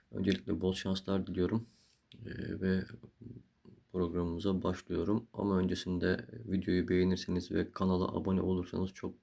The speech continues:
mutlu olacağım arkadaşlar. Bana destek olduğunuz için şimdiden teşekkür ediyorum ve başlıyorum birinci koşuyla. Birinci koşuda arkadaşlar ben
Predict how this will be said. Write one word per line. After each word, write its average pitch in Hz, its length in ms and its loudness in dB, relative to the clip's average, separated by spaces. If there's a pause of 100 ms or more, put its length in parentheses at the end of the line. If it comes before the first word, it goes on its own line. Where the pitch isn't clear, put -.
(140)
mutlu 92 340 -4
olacağım 87 300 -2
arkadaşlar. - 580 -4 (560)
Bana 92 200 0
destek - 360 -2
olduğunuz 92 420 2
için - 180 -14
şimdiden 95 480 0
teşekkür - 400 -6
ediyorum 95 460 0
ve 95 140 0
başlıyorum 92 640 -2
birinci 87 360 -4
koşuyla. - 380 -6 (880)
Birinci 117 300 6
koşuda 110 360 2
arkadaşlar 107 680 2
ben 113 220 4